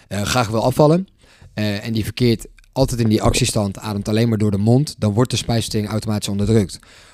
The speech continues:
Voor mij zou een eerste stap zijn, in plaats van te gaan kijken naar wat diegene eet, zorgen dat diegene meer door de neus gaat ademen, om te zorgen dat hij meer in de ruststand zit, zodat die spijsvertering beter kan gaan werken. En dit geldt eigenlijk voor elk klachtenbeeld, voor alles. Neusademhaling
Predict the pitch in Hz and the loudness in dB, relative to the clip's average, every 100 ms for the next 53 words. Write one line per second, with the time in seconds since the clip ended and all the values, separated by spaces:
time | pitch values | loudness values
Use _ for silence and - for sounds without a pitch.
0 | _ - 113 117 120 107 110 107 123 127 | _ -6 -2 2 2 2 2 4 4 4
1 | 120 117 104 107 107 117 110 110 - 110 | 4 2 2 2 0 -2 -4 -4 -4 -6
2 | 95 95 104 98 101 98 90 95 98 120 | -6 -2 -2 0 -2 -2 0 0 2 4
3 | 113 113 - - - - - - - 131 | 4 2 -10 -20 -20 -20 -14 -2 4 6
4 | 120 113 117 107 107 110 113 113 123 135 | 6 4 4 2 2 2 2 4 4 4
5 | - 104 98 104 117 120 110 - 110 107 | 2 -2 -2 0 -2 -4 -8 -6 -4 -2
6 | 107 113 - 113 104 107 123 117 101 104 | -4 -6 -4 -2 -2 0 0 -2 -4 -6
7 | - 113 95 - 120 110 101 92 90 - | -6 -6 -6 -4 -2 -2 -4 -4 -6 -8
8 | 87 87 85 78 78 - _ 95 95 - | -8 -6 -6 -8 -14 -16 _ -12 -8 -4
9 | 104 - - - 107 104 113 117 113 107 | -4 -6 -18 -12 -10 -6 -6 -4 -4 -4
10 | - _ - - _ - 123 - 117 110 | -8 _ -20 -20 _ 0 0 0 -2 -2
11 | 107 - 113 _ 127 113 120 - - _ | -2 -6 -14 _ 0 2 2 -2 -8 _
12 | - _ _ _ _ - 110 139 139 120 | -20 _ _ _ _ 0 4 6 6 2
13 | 110 107 107 107 | 0 0 0 -2